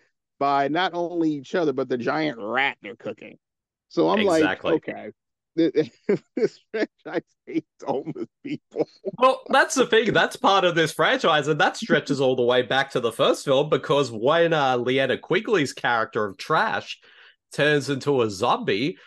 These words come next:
Speaker 2: the first person she kills is a homeless person.
Speaker 1: Yeah, like,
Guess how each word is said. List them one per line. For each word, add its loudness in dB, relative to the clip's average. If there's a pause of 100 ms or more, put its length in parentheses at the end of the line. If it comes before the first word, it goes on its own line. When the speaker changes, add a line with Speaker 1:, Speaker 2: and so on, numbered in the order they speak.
(140)
Speaker 2:
the 2
first 2
person 2
she -4
kills 2
is 6
a 4
homeless 2
person. -6 (580)
Speaker 1:
Yeah, 0
like, -2